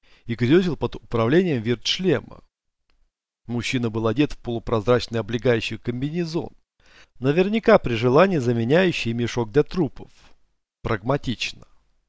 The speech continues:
Рыжая сорвала с него шлем, выдернула вилку и ударила по щекам с обеих сторон. «Я умею делать копии людей», срывающимся голосом сказал он.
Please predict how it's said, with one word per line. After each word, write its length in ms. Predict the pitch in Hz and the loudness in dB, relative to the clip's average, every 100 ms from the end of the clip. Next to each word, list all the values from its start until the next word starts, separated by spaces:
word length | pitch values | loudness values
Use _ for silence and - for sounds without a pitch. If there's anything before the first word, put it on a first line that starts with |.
| _ _ _ _ _ _ _ - | _ _ _ _ _ _ _ -6
Рыжая 340 | 117 117 113 | -2 0 0
сорвала 440 | 104 113 110 120 113 | -2 0 2 2 2
с 120 | - | -4
него 180 | 107 110 | -8 -8
шлем, 400 | - 175 190 - _ - | 0 0 0 -6 _ -4
выдернула 600 | 127 127 120 123 127 165 | 0 2 2 2 4 4
вилку 580 | 170 120 98 - 87 - _ _ _ _ _ | 2 -2 -4 -14 -20 -20 _ _ _ _ _
и 80 | - | -8
ударила 460 | 113 113 190 208 175 | -2 6 6 6 2
по 120 | 120 | -4
щекам 320 | - - 175 | -4 0 0
с 100 | - | 0
обеих 320 | 120 123 113 | 0 2 2
сторон. 480 | - 143 151 135 - _ _ _ _ _ _ _ _ _ _ _ | 0 0 0 -2 -8 _ _ _ _ _ _ _ _ _ _ _
«Я 280 | 101 113 127 | -2 4 4
умею 300 | 127 131 131 | 4 2 2
делать 320 | 120 131 123 | 4 2 2
копии 280 | - 127 - | 0 0 0
людей», 500 | 139 160 160 131 101 _ _ _ _ | 0 0 -2 -6 -6 _ _ _ _
срывающимся 720 | - 127 120 110 - 107 - | -4 2 4 2 0 -6 -8
голосом 420 | 117 120 104 - 104 | -2 -2 -2 -6 -10
сказал 440 | - 110 110 - | -4 -2 -2 -2
он. 240 | 135 107 | -6 -8